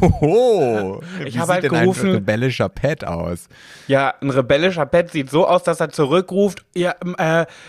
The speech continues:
Speaker 2: ja, nur fünf Minuten, ich hab's ganz eilig.“ Und, oh,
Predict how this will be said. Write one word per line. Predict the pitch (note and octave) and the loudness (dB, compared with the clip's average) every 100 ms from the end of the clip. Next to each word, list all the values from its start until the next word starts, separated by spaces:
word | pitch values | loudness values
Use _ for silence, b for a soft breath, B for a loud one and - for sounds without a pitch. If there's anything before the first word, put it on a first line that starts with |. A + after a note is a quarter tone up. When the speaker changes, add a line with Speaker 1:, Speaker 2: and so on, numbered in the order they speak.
| B | B
Speaker 2:
ja, | D#3+ G3+ B3+ | 0 4 4
nur | B3 C#4+ | 4 0
fünf | - C4+ E4 - | 2 2 2 2
Minuten, | C#4 A#3 C#4+ E4+ B3 | 4 6 6 4 0
ich | B3 A#3 | -2 0
hab's | B3 - | -2 0
ganz | B3+ C4 - | 0 0 -2
eilig.“ | G3 A#3+ C#4+ C4 B3 | 0 2 4 4 4
Und, | A#3+ A#3 B B B _ | 0 -2 B B B _
oh, | - F#3 G3 | -4 2 2